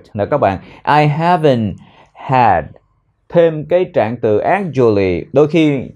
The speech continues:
trong lúc mình break down ra đó, mình tách ra đó, mình bỏ những cái trạng từ thừa ra đi để mình giải thích cho nó dễ. Sau đó mình đưa nó vào giải thích thêm. I haven't had. Đúng không? Là thì perfect của động từ have. Động từ have, cột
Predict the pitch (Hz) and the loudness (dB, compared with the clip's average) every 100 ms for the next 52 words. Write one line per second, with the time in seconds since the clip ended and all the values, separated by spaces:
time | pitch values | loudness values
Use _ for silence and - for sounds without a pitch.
0 | _ 151 143 175 180 123 107 98 92 123 | _ -2 0 -2 -2 -4 -2 -4 -2 0
1 | 180 156 139 131 123 127 151 113 92 - | 0 0 -2 0 0 0 -2 -4 -6 -2
2 | 208 - 135 127 139 143 98 90 85 113 | -4 0 0 2 0 -4 -6 -2 0 0
3 | 175 113 131 - 101 104 101 98 98 107 | -2 -4 -6 -2 -2 0 -2 -2 0 2
4 | 98 110 113 104 107 113 95 117 180 - | 4 2 2 0 -2 -2 0 0 -2 -6
5 | 123 131 113 101 135 151 - - _ - | -6 -2 0 2 0 -4 -18 -20 _ 0
6 | 120 120 151 131 98 113 120 120 92 95 | 2 2 0 -2 -2 0 0 0 0 0
7 | 113 165 147 117 92 - _ 135 143 143 | -2 -4 -2 -2 -4 -12 _ 0 2 0
8 | 139 160 160 143 123 120 123 95 76 - | 0 0 0 -2 -4 -8 -4 -2 -4 -12
9 | _ _ _ _ _ 147 190 190 139 107 | _ _ _ _ _ -4 0 0 0 -6
10 | _ 95 113 110 - 107 95 - 135 127 | _ -2 2 0 0 -4 -4 -4 -2 -2
11 | - 85 - 101 110 98 98 92 87 101 | -2 -6 -6 -4 -2 -2 -2 -2 -2 -2
12 | 117 98 - - - 98 101 98 98 143 | 0 -2 -4 -10 -4 -2 0 0 0 0
13 | 143 127 - - _ 101 | 2 0 -6 -20 _ -2